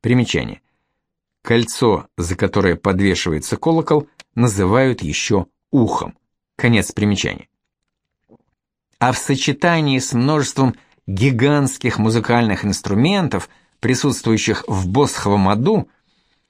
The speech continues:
включая первое подробное изображение шарманки, большие уши могут также намекать на муки слуха от нескончаемой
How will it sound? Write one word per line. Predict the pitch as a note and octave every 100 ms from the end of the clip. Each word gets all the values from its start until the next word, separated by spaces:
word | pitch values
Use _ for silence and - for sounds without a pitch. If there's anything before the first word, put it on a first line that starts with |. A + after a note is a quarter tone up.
| _ _
включая | - A#2 - A#2
первое | G#2 - D3 A#2+ G#2+
подробное | G#2+ A#2 B2+ A2 A2
изображение | A2+ B2+ A#2+ G#2+ F#2+
шарманки, | - C3+ C#3+ G2 - _ _ _ _ _ _ _ _ -
большие | G#2+ C#3+ - A#3 G#3+
уши | G#3 - E3+
могут | E3 E3+ E3
также | - D3+ C3
намекать | C3+ A2+ G#2 F3+ F#3+ - - -
на | A#2+ A#2+
муки | A#2 D#3+ D3+ -
слуха | A2+ - E3+ G3+ G3
от | F#3 D3+ -
нескончаемой | A2 - F#2 E2 B2 B2+ B2 A#2+